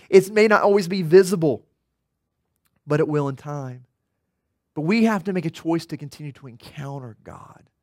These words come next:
to encounter him. Not just to know of him, not just to know about him,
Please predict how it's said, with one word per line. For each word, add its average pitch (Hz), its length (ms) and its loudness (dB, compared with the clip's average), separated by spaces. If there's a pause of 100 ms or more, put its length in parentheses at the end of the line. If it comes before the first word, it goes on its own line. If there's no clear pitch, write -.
(720)
to 156 140 -10
encounter 175 800 -8
him. 113 380 -10 (1400)
Not 196 220 -4
just 220 180 -6
to 220 60 -4
know 185 320 2
of 180 100 0
him, 165 180 -2
not 151 120 -4
just 147 100 -12
to 160 60 -8
know 147 160 -4
about 131 340 -4
him, 113 300 -10